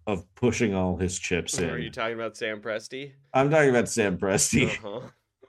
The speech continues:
Speaker 1: who dealt, uh, Trey Mann,
Speaker 2: Mm-hmm.
Speaker 1: Davis Bertans,
Speaker 2: Mm-hmm.
Speaker 1: and,
Speaker 2: And our man
Speaker 1: uh,
Speaker 2: Micic.
Speaker 1: Micic, uh, a
Speaker 2: Uh-huh.
Speaker 1: really good European player who is just completely buried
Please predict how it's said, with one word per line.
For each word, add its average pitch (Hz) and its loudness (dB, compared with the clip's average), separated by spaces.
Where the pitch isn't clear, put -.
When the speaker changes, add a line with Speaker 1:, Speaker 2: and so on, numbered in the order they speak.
Speaker 1:
who 151 4
dealt, 120 0
uh, 92 -2
Trey 185 2
Mann, 85 -2
Speaker 2:
Mm-hmm. 110 -12
Speaker 1:
Davis 143 4
Bertans, 85 0
Speaker 2:
Mm-hmm. 113 -12
Speaker 1:
and, - -12
Speaker 2:
And 92 4
our 151 2
man 170 4
Speaker 1:
uh, 85 4
Speaker 2:
Micic. - 0
Speaker 1:
Micic, 117 2
uh, - 6
a 98 6
Speaker 2:
Uh-huh. 135 0
Speaker 1:
really 175 6
good 156 6
European 123 4
player 98 6
who 92 4
is 101 -4
just 117 -8
completely 147 2
buried 87 0